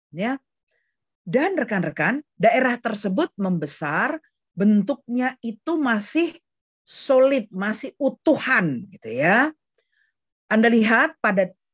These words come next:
tiga gambaran di baris bawah, ini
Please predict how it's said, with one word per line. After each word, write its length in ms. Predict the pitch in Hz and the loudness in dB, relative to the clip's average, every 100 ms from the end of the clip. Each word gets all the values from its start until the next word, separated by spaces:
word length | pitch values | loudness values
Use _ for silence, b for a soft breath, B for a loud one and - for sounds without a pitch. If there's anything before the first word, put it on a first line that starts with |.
| - | -4
tiga 400 | 330 240 185 254 | -2 0 0 0
gambaran 560 | 208 185 180 190 220 226 | 0 0 0 0 0 -2
di 120 | 185 | -2
baris 320 | 165 180 185 175 | -2 -2 -2 -4
bawah, 320 | 147 175 302 - _ _ - | -2 -4 -6 -12 _ _ -10
ini 240 | 226 277 | -8 -8